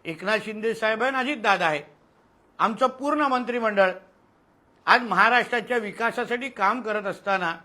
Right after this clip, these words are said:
प्रत्येक क्षेत्रामध्ये आज सरकारला दीडशे दिवस होणार आहेत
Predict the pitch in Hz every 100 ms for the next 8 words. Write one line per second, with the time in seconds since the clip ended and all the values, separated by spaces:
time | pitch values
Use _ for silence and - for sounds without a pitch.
0 | _ _ _ _ _ _ _ _ _ _
1 | _ _ _ _ - 247 247 320 320 -
2 | 254 254 240 214 202 208 233 - 208 214
3 | 202 240 247 233 180 - _ _ _ _
4 | _ 156 202 233 226 277 226 240 247 -
5 | _ _ _ _ _ _ _ _ _ _
6 | _ _ - 175 220 254 220 233